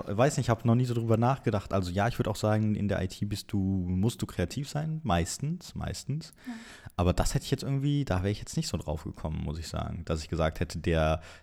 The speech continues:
Speaker 1: der Schaffensprozess der Sprache und die Weiterentwicklung ist der kreative Prozess, aber stimmt natürlich irgendwie.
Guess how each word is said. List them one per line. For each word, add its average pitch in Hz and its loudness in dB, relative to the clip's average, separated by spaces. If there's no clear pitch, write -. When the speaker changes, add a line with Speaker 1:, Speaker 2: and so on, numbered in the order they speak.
Speaker 1:
der 92 2
Schaffensprozess - 2
der 95 2
Sprache 98 -2
und 101 0
die 92 0
Weiterentwicklung 92 0
ist 107 -4
der 104 -2
kreative 107 -4
Prozess, - -6
aber 95 -2
stimmt 156 0
natürlich 80 -4
irgendwie. 78 -6